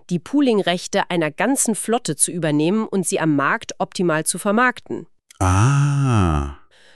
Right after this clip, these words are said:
Speaker 1: Könnten diese Akteure dann zu den neuen mächtigen Spielmachern in diesem System werden? Könnten sie am Ende sogar darüber entscheiden, welche Schiffe und Charterer im Europaverkehr noch profitabel fahren können und welche nicht?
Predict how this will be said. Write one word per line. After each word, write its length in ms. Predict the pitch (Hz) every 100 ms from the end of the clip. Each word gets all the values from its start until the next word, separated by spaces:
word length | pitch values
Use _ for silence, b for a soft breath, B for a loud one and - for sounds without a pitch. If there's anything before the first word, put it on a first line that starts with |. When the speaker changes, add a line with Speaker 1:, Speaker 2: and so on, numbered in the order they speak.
| b
Speaker 1:
Könnten 360 | - 269 415 339
diese 240 | 285 254
Akteure 500 | 208 - - 220 214
dann 260 | 185 180 196
zu 140 | -
den 260 | 175 165 151
neuen 440 | 160 202 262 220
mächtigen 520 | 165 214 - 220 190 190
Spielmachern 760 | - - 262 226 151 - 143
in 160 | 147 156
diesem 240 | 143 143
System 560 | 131 143 - - 151 151
werden? 340 | 143 151 220 262 b b b b b
Könnten 320 | - 240 294
sie 140 | 247 233
am 100 | 180
Ende 300 | 190 247 214
sogar 240 | 196 180
darüber 400 | 151 196 240 220
entscheiden, 580 | 175 196 185 190 214 180
welche 340 | 170 254 247
Schiffe 440 | - 226 247 320 262
und 200 | 165 -
Charterer 640 | - 170 269 233 208 202
im 140 | 196
Europaverkehr 840 | 131 156 196 214 196 185 - 185
noch 220 | 170 160 -
profitabel 720 | 170 - 143 - 139 185 269
fahren 320 | - 240 247
können 280 | 233 233 226
und 120 | 185
welche 240 | 151 147 143
nicht? 460 | 156 330 - -